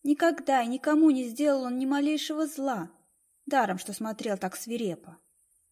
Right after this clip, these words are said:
В том же доме, на самом верху в чердачной каморке,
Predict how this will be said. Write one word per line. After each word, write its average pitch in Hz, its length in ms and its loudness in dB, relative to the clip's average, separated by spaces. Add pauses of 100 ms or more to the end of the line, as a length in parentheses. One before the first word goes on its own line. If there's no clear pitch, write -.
(420)
В - 100 -20
том 247 240 0
же 247 140 -2
доме, 240 540 0 (200)
на 220 100 -6
самом 262 400 0
верху 277 360 -2
в - 60 -10
чердачной 247 540 -4
каморке, 269 720 -2